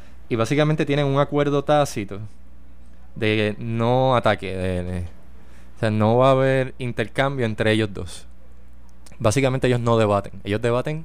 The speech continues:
en, en, en pareja contra los demás. Y la razón por la que hacen eso es porque la cobertura a favor de Joe Biden siempre va a ser mayor, porque Joe Biden es el favorito del establishment o de la élite del partido. Es decir, Joe Biden es el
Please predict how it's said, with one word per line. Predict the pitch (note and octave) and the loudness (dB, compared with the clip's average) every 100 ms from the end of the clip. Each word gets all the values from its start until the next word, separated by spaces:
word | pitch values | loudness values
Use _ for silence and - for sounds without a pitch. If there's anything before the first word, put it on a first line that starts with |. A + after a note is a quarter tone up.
| - | -8
en, | A#2 G#2+ | -6 -4
en, | G2+ - | -4 -4
en | G#2+ G#2+ G2+ G2 | -4 -2 -2 0
pareja | G#2+ G#2+ D#3+ D3+ C3 - | 4 6 8 6 0 -4
contra | - A2 G#2 | -4 -2 0
los | G2 F#2 | -2 -2
demás. | F#2 F#2 - - - - - - - - - - | -8 -10 -10 -12 -12 -14 -14 -14 -14 -14 -14 -8
Y | A#2+ | 0
la | A2+ | 2
razón | A#2+ A2 B2+ | 4 2 2
por | D#3 | 2
la | D3+ | 2
que | D3+ | 4
hacen | C#3+ D#3+ | 2 2
eso | D#3 D3+ E3 | 2 2 2
es | D3+ | 2
porque | D3 C3+ - A#2+ A#2 | 2 2 2 2 4
la | A2 | 2
cobertura | A2 A2 G#2+ A#2+ A#2+ | 2 0 0 0 0
a | |
favor | - B2+ C3 | 0 0 2
de | C3 | 0
Joe | C3 | 0
Biden | C3 C#3 C3+ | 0 -2 -2
siempre | - A2 A#2+ | -2 -2 2
va | A#2+ | 0
a | |
ser | - B2 | 0 0
mayor, | C#3 C#3 C3 | 2 4 2
porque | D3+ C3+ | 2 2
Joe | G#2+ A2 | 2 2
Biden | A#2 B2 B2 | 2 0 -2
es | B2 B2+ | -2 0
el | C3 | 0
favorito | - A2+ G#2+ A2+ - B2+ | 0 2 2 2 0 0
del | G2+ | 0
establishment | - - D3 B2 - A2+ A2+ | -2 -2 0 0 -2 -6 -4
o | A2 | -2
de | G2+ | 0
la | G2 | 2
élite | A#2 C#3+ C3 | 2 2 0
del | A2 | -2
partido. | G2 F#2 - A2 G2 F2+ - - - - - | 0 -4 -2 -2 -2 -4 -12 -14 -14 -14 -14
Es | - | -8
decir, | A2+ - A2+ G#2 - - - - | -6 -2 -2 -2 -6 -12 -12 -2
Joe | A2+ A2+ | 0 4
Biden | B2+ C#3 C#3 | 4 4 2
es | C#3 | 2
el | C#3 C3 | 2 0